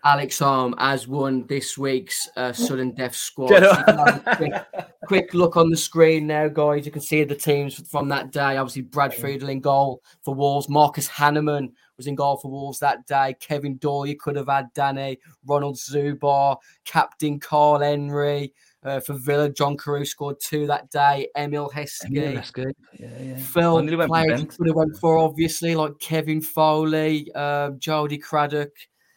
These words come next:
Speaker 1: some big players that played that day. Obviously, George
Speaker 2: Yeah.
Speaker 1: Elokobi came on for Wolves. Uh,
Speaker 2: Yeah.
Speaker 1: Michael Mancienne, a, a, a really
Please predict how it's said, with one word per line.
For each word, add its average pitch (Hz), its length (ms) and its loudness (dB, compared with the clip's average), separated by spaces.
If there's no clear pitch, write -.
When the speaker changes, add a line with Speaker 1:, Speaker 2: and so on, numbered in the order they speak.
Speaker 1:
some 139 220 -12
big 139 260 -10
players 139 380 -6
that - 180 -10
played 135 300 -6
that 123 160 -10
day. 135 140 -8
Obviously, 131 200 -12
George 131 300 -10
Speaker 2:
Yeah. 131 60 -8
Speaker 1:
Elokobi 131 420 -8
came 131 240 -8
on 127 140 -8
for 131 140 -14
Wolves. 127 540 -12
Uh, 123 280 -6
Speaker 2:
Yeah. 123 140 -14
Speaker 1:
Michael 127 300 -8
Mancienne, 120 560 -8
a, 123 160 -6
a, 123 100 -12
a - 120 -16
really 123 600 -8